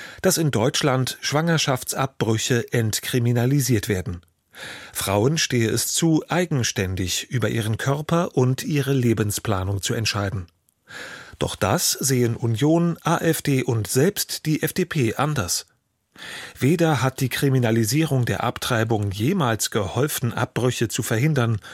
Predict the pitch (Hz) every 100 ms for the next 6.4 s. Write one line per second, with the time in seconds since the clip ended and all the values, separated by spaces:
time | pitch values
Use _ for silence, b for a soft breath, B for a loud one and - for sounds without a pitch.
0 | B B B B - - - 101 92 -
1 | 139 170 151 107 107 151 - - 110 107
2 | 95 107 104 101 110 156 135 113 101 110
3 | 131 - 196 160 107 - _ _ _ _
4 | _ _ _ _ _ 160 - 131 110 -
5 | 127 - - 147 - 104 - 120 147 135
6 | - - -